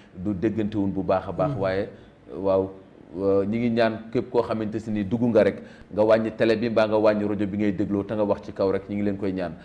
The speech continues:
Speaker 1: Xam naa ni, incha Allahu, ñu balaa kenn, euh, duggaat, euh, euh,
Speaker 2: Aywa, dama
Speaker 1: Oustaz.
Speaker 2: ne, sëñ Abbas, li Cheikh Ahmed Tidiane wax ak ni nit yi tasawuf yi waxee ne sëriñ bu mat sëriñ noonu lay mel.
Speaker 1: Mhm.
Speaker 2: Boo ko doon définir,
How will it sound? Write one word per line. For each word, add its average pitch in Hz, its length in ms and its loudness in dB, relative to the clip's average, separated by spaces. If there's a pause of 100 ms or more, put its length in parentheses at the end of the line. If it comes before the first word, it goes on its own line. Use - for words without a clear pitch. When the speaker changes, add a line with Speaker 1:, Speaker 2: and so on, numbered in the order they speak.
(240)
Speaker 1:
Xam 101 160 -4
naa 104 140 0
ni, 104 100 -4
incha 101 320 -2
Allahu, 95 460 0 (120)
ñu 101 280 -2
balaa 101 320 0
kenn, 98 260 -6
euh, 92 480 -4 (100)
duggaat, 98 380 -4 (140)
euh, 98 220 -6 (520)
euh, 95 220 -2
Speaker 2:
Aywa, - 20 -6
dama 147 220 -2
Speaker 1:
Oustaz. 180 160 -2 (240)
Speaker 2:
ne, 175 40 -14
sëñ 185 220 -6
Abbas, 165 380 0 (640)
li 165 240 -2
Cheikh 202 200 -2 (120)
Ahmed 180 300 -4
Tidiane 165 320 2
wax 147 300 -2
ak 151 140 -8
ni 175 380 -2 (260)
nit 180 400 -2
yi 190 80 -4
tasawuf 170 380 -2
yi 165 60 -2
waxee 160 260 -2
ne 143 100 -2
sëriñ 180 340 -2
bu 160 80 -2
mat 165 140 0
sëriñ 151 260 -4
noonu 160 200 -2
lay 160 100 2
mel. 135 200 -2 (140)
Speaker 1:
Mhm. 85 220 -12 (520)
Speaker 2:
Boo 156 140 0
ko 175 140 0
doon 170 200 0
définir, 151 440 -2